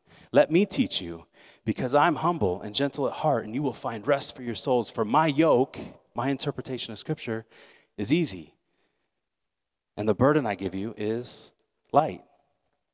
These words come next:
Kind of changes the way we, we, we read that, right?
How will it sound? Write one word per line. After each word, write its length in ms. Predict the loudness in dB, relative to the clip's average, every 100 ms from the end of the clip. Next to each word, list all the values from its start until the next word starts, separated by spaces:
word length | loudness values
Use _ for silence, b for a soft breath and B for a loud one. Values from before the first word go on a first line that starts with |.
| _ _ _ _ _ -8
Kind 180 | -6 -4
of 60 |
changes 380 | -4 -6 -6 -8
the 80 | -6
way 160 | -6
we, 260 | -4 -6 -8 B B B
we, 160 | 4 4
we 260 | 2 -2
read 240 | 0 -2 -2
that, 220 | -8 -8
right? 240 | -12 -14